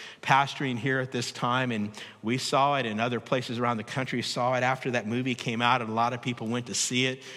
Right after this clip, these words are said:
For a short time, uh, just a few weeks, church attendance surged. And it was like everyone felt guilty. It was like everybody who watched the movie said, "We did that to Jesus, so we should go to church." Didn't last very long.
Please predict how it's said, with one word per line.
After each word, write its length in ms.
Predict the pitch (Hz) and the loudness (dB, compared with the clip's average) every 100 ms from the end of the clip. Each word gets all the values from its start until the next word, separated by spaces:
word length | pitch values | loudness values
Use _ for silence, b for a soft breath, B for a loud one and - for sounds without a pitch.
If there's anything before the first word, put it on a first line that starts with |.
| B - | B -4
For 160 | 113 | -2
a 40 | 107 | -2
short 460 | - 135 139 139 | -2 0 0 -2
time, 440 | - 143 131 117 101 | -4 0 2 2 -2
uh, 60 | |
just 280 | 101 143 - | -4 -6 -6
a 60 | 143 | -6
few 260 | 127 123 | -4 -2
weeks, 240 | 117 107 - | -2 -4 -6
church 440 | - 139 131 - | -2 -2 -4 -10
attendance 640 | - - 131 123 98 - - | -10 -6 -4 -2 -4 -8 -10
surged. 680 | - - 139 90 80 - - - _ b b b b b b - | -6 -4 -4 -6 -12 -14 -16 -20 _ b b b b b b -2
And 80 | 131 | 0
it 60 | |
was 160 | 131 135 | 0 2
like 180 | 135 143 | 2 2
everyone 320 | 139 139 139 | 2 0 0
felt 280 | 147 139 139 | 0 -2 0
guilty. 540 | 143 156 160 101 - - - B B B | -2 0 -4 -4 -10 -20 -20 B B B
It 60 | 127 | -4
was 100 | 123 | 2
like 160 | 139 139 | 4 4
everybody 340 | 143 143 139 | 2 2 2
who 100 | 139 | 0
watched 360 | 120 135 139 - | 2 2 2 0
the 60 | |
movie 240 | 123 143 139 | 0 0 0
said, 240 | - 113 | 0 0
"We 80 | 139 | -2
did 300 | 98 139 139 | 0 0 2
that 200 | 123 - | 0 0
to 80 | 107 | -6
Jesus, 420 | 117 131 117 101 | -2 -2 -2 -4
so 300 | - 123 110 B B B B - | -2 -2 -2 B B B B -8
we 120 | 120 | -2
should 180 | 139 131 | 0 0
go 140 | 127 | 0
to 80 | 117 | -4
church." 720 | - 170 131 82 - - - - B B B B B B B B B B B B - | -4 -4 -4 -6 -8 -6 -6 -8 B B B B B B B B B B B B -8
Didn't 200 | 123 113 | -4 0
last 260 | 123 131 - | 0 -2 -6
very 200 | 101 95 | -6 -6
long. 380 | 92 95 123 | -6 -6 -6